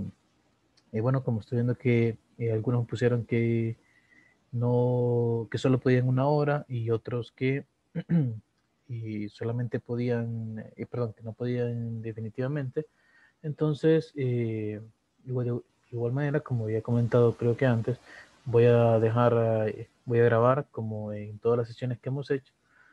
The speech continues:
la clase para subirla y que los que solo estén una hora puedan revisar lo que falta, eh, después,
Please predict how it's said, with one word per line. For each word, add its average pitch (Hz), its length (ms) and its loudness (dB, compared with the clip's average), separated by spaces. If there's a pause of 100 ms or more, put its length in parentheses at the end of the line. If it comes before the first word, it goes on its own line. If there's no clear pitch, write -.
(280)
la 123 640 0
clase 135 320 2
para 107 520 -4
subirla 143 520 2
y 123 80 0
que 104 300 -4
los 104 140 -8
que 110 100 -18
solo 117 200 -6
estén 117 260 -6
una 123 280 0
hora 135 200 2
puedan 113 300 -4
revisar 113 360 -2
lo 113 140 -4
que 110 120 -6
falta, 110 600 -4 (920)
eh, 107 640 -8
después, 156 480 0